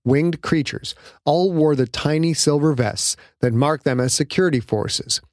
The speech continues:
and each held a small entropic rifle. Manny started to sweat, and the fat on his chin quivered, but he stayed perfectly still. The Creterakian body consisted of,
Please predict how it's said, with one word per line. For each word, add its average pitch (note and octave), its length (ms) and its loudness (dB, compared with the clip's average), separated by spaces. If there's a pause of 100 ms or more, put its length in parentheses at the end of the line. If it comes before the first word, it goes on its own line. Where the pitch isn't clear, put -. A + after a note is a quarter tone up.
(220)
and C#3+ 220 -2
each F3+ 360 0
held B2 380 -2 (120)
a B2 80 2
small A#2 560 0 (100)
entropic G#2 500 -2
rifle. G#2+ 500 -2 (1080)
Manny B2 340 2
started A2+ 400 -2
to B2 80 0
sweat, - 520 -2 (320)
and C#3+ 120 2
the B2+ 80 0
fat C#3+ 300 -2
on C#3 120 0
his C3 160 0
chin B2 340 0
quivered, A#2 440 -2 (540)
but D3+ 240 0 (180)
he E3+ 80 0
stayed C#3 340 0
perfectly - 600 -6 (100)
still. - 440 -4 (1300)
The B2 80 2
Creterakian C#3+ 800 0
body C3 320 0
consisted C3+ 560 0
of, A#2 240 -2